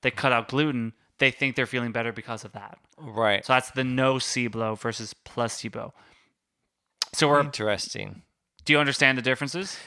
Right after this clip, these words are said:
Speaker 2: Yes, placebo, you think you're better, even though you got nothing that should have made you better.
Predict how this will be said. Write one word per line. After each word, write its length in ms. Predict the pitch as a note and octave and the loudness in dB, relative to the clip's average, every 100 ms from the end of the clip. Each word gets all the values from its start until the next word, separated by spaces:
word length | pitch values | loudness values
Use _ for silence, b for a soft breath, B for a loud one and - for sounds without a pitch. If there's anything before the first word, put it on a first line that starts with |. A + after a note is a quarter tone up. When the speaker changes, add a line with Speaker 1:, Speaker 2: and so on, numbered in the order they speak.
| B | B
Speaker 2:
Yes, 300 | D#3+ A#2+ - | 4 4 0
placebo, 480 | - F3 - C#3 C3 | -2 0 0 0 0
you 160 | A#2+ | -2
think 280 | - C3+ A#2+ | -4 -6 -4
you're 120 | A2+ | -2
better, 400 | G#2 G#2+ G2 F#2+ | 2 2 2 -2
even 160 | A2+ A2 | -4 -4
though 80 | G#2+ | -2
you 100 | G2+ | 0
got 140 | F#2+ | -2
nothing 460 | G2+ G2+ F2+ F#2 E2+ | 0 -2 -2 -8 -8
that 180 | - - | -10 -6
should 180 | - | -2
have 80 | F#2 | -2
made 220 | F2 G#2+ | 0 0
you 80 | F#2+ | 0
better. 400 | E2+ C#2 D#2+ G#2 | -4 -4 -4 -8